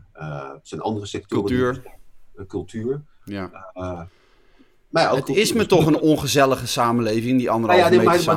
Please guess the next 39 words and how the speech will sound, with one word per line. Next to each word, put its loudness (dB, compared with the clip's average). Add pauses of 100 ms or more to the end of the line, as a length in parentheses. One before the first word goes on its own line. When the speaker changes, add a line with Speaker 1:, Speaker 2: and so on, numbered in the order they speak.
Speaker 1:
dat 4
is 2
ook, 0
Speaker 2:
samenleving. 0
Speaker 1:
cultuur -2
is 2
natuurlijk -2
ook -8
interessant. -6
En -4
het, -18
straks -10
is -8
natuurlijk -12
ook -6
de -10
vraag -8
van, -8 (600)
eh, -10 (2250)
waarin -4
gaat -8
die -14
overheid, -10
dit -12
is -16
nu -8
algemene -6
steun, -6 (340)
en -8
moet 0
je -8
niet, -8
eh, -10 (760)
straks -10
mo-, -16
moeten -10
keuzes -4
worden -6
gemaakt. -14